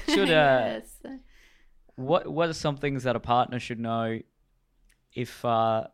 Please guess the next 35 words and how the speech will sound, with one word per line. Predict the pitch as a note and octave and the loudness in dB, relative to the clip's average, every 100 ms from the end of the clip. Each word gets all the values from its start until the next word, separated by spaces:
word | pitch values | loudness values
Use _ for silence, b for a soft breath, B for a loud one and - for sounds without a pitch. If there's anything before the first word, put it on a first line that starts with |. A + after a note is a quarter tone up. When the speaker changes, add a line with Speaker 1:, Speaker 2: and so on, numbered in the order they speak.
| _ - - - - - - - - - | _ -20 -20 -20 -20 -20 -20 -20 -20 -20
Speaker 1:
y-, | - | -12
when | - A#2 | -8 -8
they, | A2+ A2 | -8 -8
when | A#2 A#2 | -6 -6
they, | A2+ A2+ - | -6 -8 -10
when | A2+ | 0
their | C#3 C#3+ | 2 2
partner | B2+ A#2 A2+ | 2 2 0
gets | A2 G2+ | -6 -8
pregnant? | - A#2+ G#2+ G#2 F#2+ - - _ | -4 -4 -4 -8 -10 -16 -20 _
What | A#2+ A#2+ | -8 -6
are | A#2+ | -6
some, | - A#2+ A2+ | -6 -6 -4
uh, | A2 G#2+ G#2+ - | -4 -6 -10 -14
some | - A2+ | -12 -12
tips, | - A#2+ - - - - _ _ _ _ | -8 -8 -8 -12 -14 -14 _ _ _ _
some | - A2+ A2 | -18 -14 -12
words | A2+ A2 A2 | -10 -10 -8
of | |
advice? | A2 G#2 G#2 G2+ - - - - - _ _ _ _ _ _ _ _ b b b _ - - - _ _ _ _ _ - _ _ B3+ | -8 -6 -6 -6 -10 -20 -20 -20 -20 _ _ _ _ _ _ _ _ b b b _ -20 -20 -20 _ _ _ _ _ -20 _ _ -4
Speaker 2:
I | B3+ | -4
think | B3+ C4 D#4 | -2 -2 0
that | F#4+ G4 F4+ | 0 0 0
for | D#4 | -4
any | - A3+ | -4 -8
partner, | A#3 A3+ G#3+ G3+ G#3 | -8 -2 -2 -2 -6
they | G#3+ | -6
have | A3 G#3+ | -8 -8
to | G#3 | -10
realize | G3 G3 G3+ G3 F#3+ G3+ G3 G#3 | -8 -6 -4 -4 -4 -4 -8 -4
that, | G3 G3 - | -2 -4 -6
you | A3+ G#3 | -12 -8
know, | G3 G3 G3 - _ - G#3 | -4 -4 -6 -12 _ -20 -12
this | G3 A#3 A#3+ | -6 -6 -2
is | B3+ A#3 - - | -4 -4 -8 -12